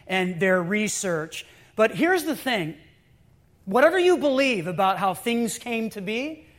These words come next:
about how the earth was created, you believe that by faith. You have faith in someone or something or some theory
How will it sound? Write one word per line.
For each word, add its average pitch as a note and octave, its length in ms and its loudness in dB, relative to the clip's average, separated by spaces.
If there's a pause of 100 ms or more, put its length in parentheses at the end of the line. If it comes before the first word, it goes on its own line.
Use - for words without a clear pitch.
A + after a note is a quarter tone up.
(460)
about F#3+ 240 0
how G#3 280 2
the G3+ 200 -6
earth A3 280 2
was F#3+ 340 0
created, G3 640 -2 (320)
you A3 180 0
believe A3+ 500 2
that F3 380 0
by G#3+ 300 2
faith. - 800 -4 (1000)
You G#3+ 120 2
have A#3 160 6
faith B3+ 260 2
in G#3 80 0
someone B3+ 760 4
or G3+ 380 4 (140)
something A3 1040 -2 (240)
or G#3 240 2
some B3 420 -2
theory G#3 960 -4